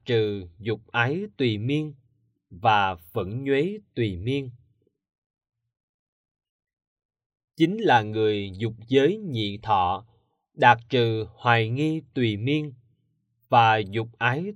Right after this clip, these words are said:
tùy miên, mà ngã mạn tùy miên chỉ đạt trừ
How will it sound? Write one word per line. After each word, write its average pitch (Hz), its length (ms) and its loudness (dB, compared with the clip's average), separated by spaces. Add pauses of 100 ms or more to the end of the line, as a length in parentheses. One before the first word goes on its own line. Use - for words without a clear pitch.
tùy 113 240 0
miên, 143 340 -4 (920)
mà 123 340 2
ngã 120 320 0
mạn 117 480 -4
tùy 120 200 2
miên 151 360 -4 (340)
chỉ 127 240 0
đạt 123 220 0 (140)
trừ 101 360 -2